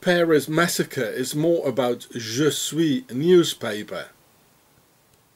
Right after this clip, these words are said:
Charlie Hebdo started off in the Roaring Sixties as a revolutionary, hippie-like satirical magazine making cartoons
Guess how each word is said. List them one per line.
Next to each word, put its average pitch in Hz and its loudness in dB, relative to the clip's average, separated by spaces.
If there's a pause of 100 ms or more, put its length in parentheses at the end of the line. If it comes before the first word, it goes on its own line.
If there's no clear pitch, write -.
(720)
Charlie 170 2
Hebdo 143 2
started 160 4
off 160 2
in 135 2
the 131 2
Roaring 147 8
Sixties 104 -2
as 107 -4
a 113 -2
revolutionary, 135 4
hippie-like 147 4
satirical 127 0
magazine 120 -2
making 117 -8
cartoons 139 -2